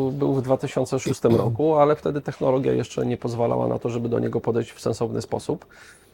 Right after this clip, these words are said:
Speaker 1: Więc w sposób ustrukturyzowany, y, y, ruszyliśmy z projektem w roku dwa tysiące, nawet jedenastym, a spółka została założona w roku dwa tysiące dwunastym, więc to już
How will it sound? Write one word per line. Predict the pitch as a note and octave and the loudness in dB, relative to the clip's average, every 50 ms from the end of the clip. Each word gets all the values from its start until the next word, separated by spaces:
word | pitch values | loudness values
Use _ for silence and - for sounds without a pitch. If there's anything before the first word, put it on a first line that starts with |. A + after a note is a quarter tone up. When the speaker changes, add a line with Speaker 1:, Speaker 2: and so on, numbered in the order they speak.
| _ - - | _ -8 -4
Speaker 1:
Więc | A#2+ A#2+ A#2 - - - | -2 -2 -4 -4 -6 -2
w | C3 B2+ B2 A#2+ A#2+ | 0 2 4 4 2
sposób | A#2 - - D3 - C#3+ - - | 0 -2 -4 -4 -4 -6 -8 -6
ustrukturyzowany, | - C3+ - - - - - D3+ B2+ B2 A#2+ B2+ B2 A#2 B2+ D3 D#3 D3+ | -8 -6 -4 -4 -4 -2 0 0 0 0 0 0 0 2 2 0 0 0
y, | D3 D3 - - - - B2 A#2+ A#2+ A#2+ A#2+ A#2+ A#2+ - - A#2 A2+ A2+ A#2+ A#2 A#2 A2+ A2+ | 0 -2 -2 -2 -2 0 0 0 0 0 -2 -2 -4 -6 -6 -6 -4 -2 -2 -2 -2 0 -2
y, | B2 | -2
ruszyliśmy | B2+ A#2+ - - - B2+ C3 - - C3+ | -2 -4 -6 -6 -6 -6 -6 -4 -4 -4
z | B2+ | -4
projektem | - - C3+ A#2+ A#2+ A#2+ - - C3+ C3+ C3+ B2+ B2+ A#2+ | -4 -2 -2 -2 -2 -2 -2 -2 -2 -2 -2 -2 -4 -4
w | A2+ | -2
roku | A#2+ B2 - - | -2 -2 -2 -4
dwa | A#2+ A#2+ A#2+ | -4 -2 -4
tysiące, | A2+ - A#2 - - A#2+ A#2+ G#2+ - - B2 B2 B2 A#2+ C3 - _ _ _ - | -4 -4 -8 -6 -4 -6 -6 -4 -2 -2 0 2 2 0 -2 -6 _ _ _ 4
nawet | - D3 E3 D3 C3 - | 6 6 6 6 6 4
jedenastym, | C3 B2+ A#2+ A#2+ A#2 A2+ G#2+ A#2+ B2 - D#3 D3 C#3+ | 4 6 6 6 6 6 4 2 2 0 -2 0 0
a | C#3 | 0
spółka | C3+ - - C#3 B2+ - C3 | -2 0 0 0 0 0 0
została | B2 A#2+ A#2 - B2+ B2 B2 B2+ B2+ B2+ B2+ _ _ - - - - _ - | -2 -2 -4 -4 -2 0 0 0 0 0 -4 _ _ -20 -20 -20 -20 _ -8
założona | C3 A#2+ B2+ A#2+ A#2+ A#2 B2 B2 B2+ | -4 0 0 2 2 2 2 0 0
w | A#2+ | 0
roku | B2+ B2+ - C3+ | 0 0 0 0
dwa | B2+ B2+ | 0 0
tysiące | A#2 C#3+ C3 - C3 - C#3+ | -2 -2 -2 -2 -2 0 0
dwunastym, | C3+ C#3 D3 C#3 A2+ A2+ - A#2+ A#2+ | 2 4 6 6 4 2 0 -2 -2
więc | B2 B2 - | -2 -2 -2
to | - | -2
już | C3 B2+ - - - - | -2 -2 -4 -8 -16 -16